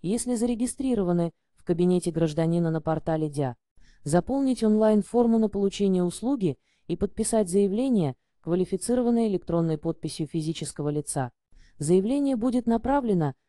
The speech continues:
в Единый государственный реестр для государственной регистрации F L P онлайн без участия регистратора. Статус заявления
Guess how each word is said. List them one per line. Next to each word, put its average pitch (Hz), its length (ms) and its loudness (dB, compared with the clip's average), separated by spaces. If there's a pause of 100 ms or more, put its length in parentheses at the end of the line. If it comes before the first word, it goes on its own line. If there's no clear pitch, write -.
(100)
в 139 80 -10
Единый 214 420 2
государственный 180 800 0
реестр 180 420 -2
для 170 160 -2
государственной 165 720 -2
регистрации 165 840 -2
F 160 180 -4
L 160 120 -2
P 277 280 -2 (340)
онлайн 208 460 2
без 196 180 0
участия 208 500 -2
регистратора. 147 760 -4 (400)
Статус 170 400 0
заявления 160 720 0